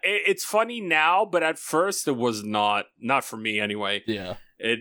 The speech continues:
Speaker 1: it very much hurt. It, it took, like, three, four attempts until I finally got through all of it.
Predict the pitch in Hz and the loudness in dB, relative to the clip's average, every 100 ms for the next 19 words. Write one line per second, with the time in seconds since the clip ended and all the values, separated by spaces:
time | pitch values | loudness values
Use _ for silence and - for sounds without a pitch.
0 | 123 135 117 110 127 131 127 117 113 - | 0 -2 -2 -6 0 2 2 0 -2 -2
1 | - 113 101 _ - - - 135 143 - | -4 -4 -4 _ -20 -20 -6 -2 -2 0
2 | 156 - 170 165 156 139 - 147 135 - | -2 2 0 0 0 -2 0 0 0 2
3 | 131 120 - 123 113 - 113 117 110 - | 0 0 0 -2 0 -4 -2 0 0 -2
4 | 117 107 107 107 120 107 104 104 104 | -2 0 0 0 0 2 2 2 0